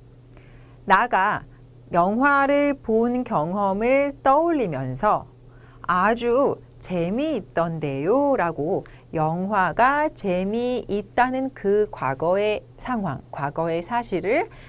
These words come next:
나에게 전달해주고 있어요. 자, 그럼 두 번째 대화도 한번 볼게요. "입장권이 비싸던가요?" 라고 물어봤어요.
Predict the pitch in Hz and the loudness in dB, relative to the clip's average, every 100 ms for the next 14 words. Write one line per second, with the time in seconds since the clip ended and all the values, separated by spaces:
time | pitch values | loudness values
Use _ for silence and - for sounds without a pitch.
0 | - - 147 190 202 143 175 160 - - | -10 -2 0 0 -2 -2 -2 -6 -12 -12
1 | 139 139 185 240 254 277 269 - 131 160 | -8 -6 -4 -2 -2 -4 -4 -10 -10 -6
2 | 214 233 - - - - - - - - | -6 -8 -14 -16 -14 -16 -16 -20 -20 -20
3 | - - - - 262 240 233 233 233 196 | -20 -20 -20 -2 0 2 2 0 -2 -4
4 | 196 277 320 - 160 185 151 160 156 202 | 0 0 -2 -4 0 0 -2 -4 -4 0
5 | 196 185 165 185 165 156 175 175 160 147 | 0 0 -2 -4 -6 -8 -10 -8 -6 2
6 | 240 330 - - - - - - - 202 | 2 0 -8 -20 -20 -20 -20 -16 -8 -4
7 | - 302 320 208 196 240 226 - - 175 | 0 0 2 0 2 -2 -4 -10 -10 -10
8 | - 294 311 233 175 151 151 220 294 247 | 0 2 2 -2 -4 -4 0 2 2 2
9 | 180 185 175 151 190 180 127 - 127 | -2 -2 -4 -4 -4 -4 -6 -10 -14